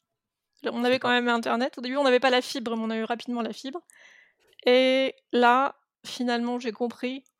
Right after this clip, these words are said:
Speaker 1: C'est là que j'ai eu, que j'ai con-, j'ai décrit ce que je faisais comme du slowpreneuriat. Ce terme n'existait pas, en fait.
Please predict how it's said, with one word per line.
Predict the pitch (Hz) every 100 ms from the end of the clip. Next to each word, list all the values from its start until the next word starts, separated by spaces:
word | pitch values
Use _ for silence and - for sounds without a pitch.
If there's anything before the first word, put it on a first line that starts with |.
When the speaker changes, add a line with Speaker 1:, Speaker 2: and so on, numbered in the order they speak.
| _ -
Speaker 1:
C'est | 247
là | 247
que | - 240 226
j'ai | 208
eu, | 233 226 202
que | - 214
j'ai | 214 226
con-, | 277 240
j'ai | 233
décrit | 220 277 - 302
ce | -
que | 254
je | -
faisais | 240 247
comme | 254 226
du | 220
slowpreneuriat. | - 226 - 226 214 240 302
Ce | -
terme | 214 247
n'existait | 226 196 190 220
pas, | 226 240
en | 214
fait. | - 226